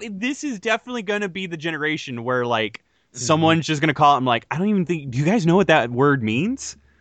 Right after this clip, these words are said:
Speaker 1: You keep saying it, and I don't think you know what it <laughs> means."
Speaker 2: I think as long as they just
Speaker 1: <laughs>
Speaker 2: put together a bunch of words that they think that they can release a game, they're like,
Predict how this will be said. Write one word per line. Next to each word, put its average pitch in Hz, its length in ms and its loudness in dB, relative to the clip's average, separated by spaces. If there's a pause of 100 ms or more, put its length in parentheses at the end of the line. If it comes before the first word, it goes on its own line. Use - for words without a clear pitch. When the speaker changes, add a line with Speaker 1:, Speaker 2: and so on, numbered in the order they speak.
(200)
Speaker 1:
You 143 100 0
keep 277 220 2
saying 247 340 2
it, 120 180 2
and 127 80 -2
I 147 40 0
don't 190 200 4
think 233 160 -4
you 208 60 0
know 214 100 2
what 190 120 4
it 127 60 0
<laughs> - 20 -4
means." - 800 -4
Speaker 2:
I 135 120 2
think 220 200 -4
as 190 100 -2
long 180 180 2
as 185 80 0
they 175 120 2
just - 200 -6
Speaker 1:
<laughs> - 0 -
Speaker 2:
put 160 200 0
together 143 320 0
a 120 40 0
bunch 123 240 -4
of 117 140 -6
words 117 480 -8
that 117 140 -6
they 117 100 -6
think 120 240 -6
that 110 220 -2
they 107 100 -2
can 104 120 -8
release 113 260 -6
a - 20 -10
game, 110 180 0
they're 113 120 0
like, 101 240 0